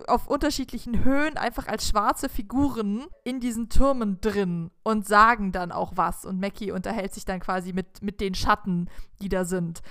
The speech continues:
Das wär sehr cool, aber das war ja dieser Ensemble-Effekt, der,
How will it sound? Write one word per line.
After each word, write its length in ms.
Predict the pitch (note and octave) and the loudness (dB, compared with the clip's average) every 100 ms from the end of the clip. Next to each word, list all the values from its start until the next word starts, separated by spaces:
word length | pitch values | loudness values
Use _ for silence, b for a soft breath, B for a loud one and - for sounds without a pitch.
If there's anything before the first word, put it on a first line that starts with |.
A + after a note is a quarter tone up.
| B | B
Das 200 | B3+ - | 2 4
wär 120 | D4+ | 2
sehr 140 | C4 C4 | 0 -2
cool, 160 | D#4+ A#3 | -2 0
aber 140 | F#3 | 0
das 160 | G3+ A3 | -2 -2
war 100 | A#3+ | 0
ja 80 | A3 | 0
dieser 240 | A3 G#3+ | -2 -2
Ensemble-Effekt, 960 | F#3+ G#3 A3+ G#3 F3 G3+ G3 - - - | -2 0 -2 0 -2 -4 -6 -12 -16 0
der, 440 | G#3 G3 F#3+ F3+ | 2 4 2 0